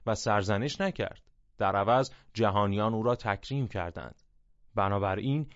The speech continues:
یک بار دیگر ثابت شد که موفقیت معذرت خواهی نمی‌خواهد و شکست هیچ بهانه‌ای را توجیه نمی‌کند. اگر کاری که می‌خواهید بکنید صحیح است و به آن باور دارید،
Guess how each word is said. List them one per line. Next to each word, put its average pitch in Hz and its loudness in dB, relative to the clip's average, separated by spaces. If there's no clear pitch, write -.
یک 123 0
بار 131 4
دیگر 107 2
ثابت 101 0
شد 95 -4
که 113 -2
موفقیت 98 0
معذرت 98 0
خواهی 95 -4
نمی‌خواهد 131 -4
و 95 -2
شکست 110 0
هیچ 110 -8
بهانه‌ای 98 2
را 117 2
توجیه 95 -4
نمی‌کند. 113 -6
اگر 127 6
کاری 151 2
که 156 -2
می‌خواهید 110 0
بکنید 101 0
صحیح 110 0
است 101 2
و 107 4
به 104 2
آن 104 4
باور 101 6
دارید، 104 0